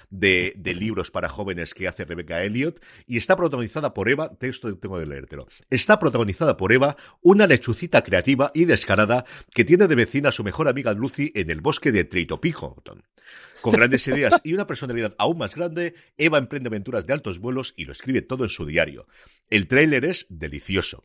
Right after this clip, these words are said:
delicioso, delicioso. Y luego nos queda para el cinco de abril la segunda temporada de la serie musical Esmigadún y el siete de abril, hablando precisamente de deportes como estábamos haciendo antes, la, el documental sobre Boris Becker, El mundo contra Boris Becker,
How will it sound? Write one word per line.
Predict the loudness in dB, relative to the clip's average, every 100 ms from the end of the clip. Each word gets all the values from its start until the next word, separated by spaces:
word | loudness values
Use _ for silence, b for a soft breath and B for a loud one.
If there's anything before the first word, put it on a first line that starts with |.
| _
delicioso, | -8 -6 -6 -6 -8 -6
delicioso. | -6 -8 -10 -10 -10 -14 -2
Y | 2
luego | 2
nos | 2 0
queda | -2 -2
para | -4
el |
cinco | -6 0
de | 2
abril | 2 -4
la | -4 -4
segunda | -4 -4 -4
temporada | -2 -2 -2 -2 -8 B B
de | 2
la | 2
serie | 2 -2
musical | -2 -6 -6 -6
Esmigadún | -4 -4 2 2 2 -2 b b b
y | 4 4
el | 4 -2
siete | -6 -2 0 2
de | 6
abril, | 6 6 4 2
hablando | -4 -4 -4
precisamente | -6 -8 -4 -2
de | -2
deportes | -2 -8
como | -8
estábamos | -6 -6 -6
haciendo | -6 -6 0
antes, | 0 2 0 0 B B B
la, | 2 6 6
el | 6 2
documental | -2 -2 -6 2 2
sobre | 2 0 0
Boris | 0 -2 -4 0
Becker, | 2 4 2 2
El | -8
mundo | -6 -6 -6
contra | -6 -6
Boris | -6 -8 -4
Becker, | -4 0 -2